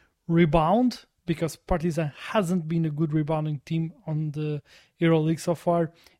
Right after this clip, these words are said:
They rank se-, in seventeenth position. The Žalgiris hasn't been much better. They are sixteen. They have point three rebound in <laughs> average difference between these two teams.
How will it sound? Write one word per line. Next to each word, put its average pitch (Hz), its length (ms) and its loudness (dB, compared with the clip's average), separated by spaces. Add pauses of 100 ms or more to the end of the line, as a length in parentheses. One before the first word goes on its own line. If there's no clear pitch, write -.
They 170 100 2
rank 160 460 -4 (100)
se-, 196 320 -2
in 165 140 2
seventeenth 175 580 -2
position. 160 540 -2 (840)
The 196 140 -2
Žalgiris 208 640 0
hasn't 196 280 0
been 180 140 0
much 180 240 0
better. 151 320 -4 (100)
They 160 140 0
are 160 100 -2
sixteen. 151 600 -4 (440)
They 160 120 2
have 160 320 0 (140)
point 185 360 2
three 185 480 2
rebound 165 600 -2
in 165 200 -4
<laughs> 156 160 0
average 151 480 -2
difference 165 500 0 (380)
between 170 360 0
these 160 200 -4
two 175 140 -4
teams. 151 520 -6